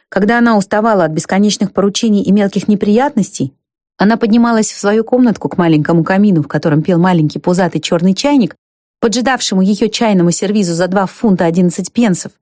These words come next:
Не привыкшая задумываться о будущем, она никогда даже не рассматривала ужасную возможность того, что её могут лишить этого убежища. Ей и в голову не приходила мысль, что на земле у неё вообще больше никакого убежища не существует.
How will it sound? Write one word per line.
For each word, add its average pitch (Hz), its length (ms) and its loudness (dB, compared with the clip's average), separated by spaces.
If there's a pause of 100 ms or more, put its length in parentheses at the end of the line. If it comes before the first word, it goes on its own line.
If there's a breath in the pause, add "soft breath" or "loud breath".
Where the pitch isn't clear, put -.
(720)
Не 202 120 2
привыкшая 233 520 0
задумываться 202 640 0
о 190 60 -2
будущем, 208 520 -2 (560 soft breath)
она 170 220 2
никогда 208 380 0
даже 202 320 0
не 220 100 4
рассматривала 226 680 -2
ужасную 165 420 0
возможность 170 500 0
того, 233 360 -2 (360)
что - 200 -6
её 185 240 2
могут 170 300 0
лишить 214 440 0
этого 127 220 -6
убежища. 151 640 -2 (680)
Ей 156 220 0
и 135 100 -6
в 135 80 -6
голову 180 360 0
не 208 100 2
приходила 170 500 -2
мысль, 151 340 0
что - 200 -4
на 151 80 2
земле 156 300 2
у 165 60 2
неё 156 220 2
вообще 180 520 -2
больше 196 400 -2
никакого 190 680 0
убежища 160 460 -2
не 135 120 0
существует. - 800 -10